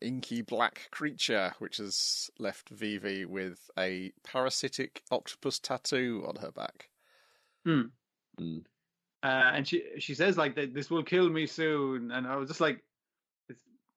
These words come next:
Speaker 2: surely, like, dance or love is the way to beat that. But all right, fair enough. Um,
Speaker 1: Uh,
Speaker 2: I guess we'll see.
Speaker 1: but that's why M C Baby can't come out of retirement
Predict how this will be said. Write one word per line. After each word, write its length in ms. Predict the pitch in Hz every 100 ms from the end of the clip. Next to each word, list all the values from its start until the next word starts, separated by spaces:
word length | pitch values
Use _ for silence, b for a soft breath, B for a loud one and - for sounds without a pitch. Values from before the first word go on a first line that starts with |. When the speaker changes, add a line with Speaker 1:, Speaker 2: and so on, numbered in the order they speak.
| -
Speaker 2:
surely, 380 | - 208 196
like, 280 | 165 165 156
dance 360 | 160 165 180 -
or 200 | 156 147
love 420 | 143 160 147 131
is 160 | 139 123
the 80 |
way 140 | 135 131
to 120 | 135
beat 240 | 139 127
that. 220 | 131 120 -
But 120 | 143
all 120 | 143
right, 160 | 117 113
fair 140 | 131
enough. 220 | 113 113 - -
Um, 400 | 120 120 117 113 - _ _ -
Speaker 1:
Uh, 140 | 92
Speaker 2:
I 20 |
guess 200 | 113 120
we'll 100 | 120
see. 220 | 110 117 113 - -
Speaker 1:
but 120 | 120
that's 200 | 123 117
why 220 | 120 104
M 140 | 92 98
C 140 | 95
Baby 300 | 92 95 92
can't 260 | 85 113 -
come 160 | - 92
out 140 | 73
of 60 | 92
retirement 720 | - 98 85 73 - -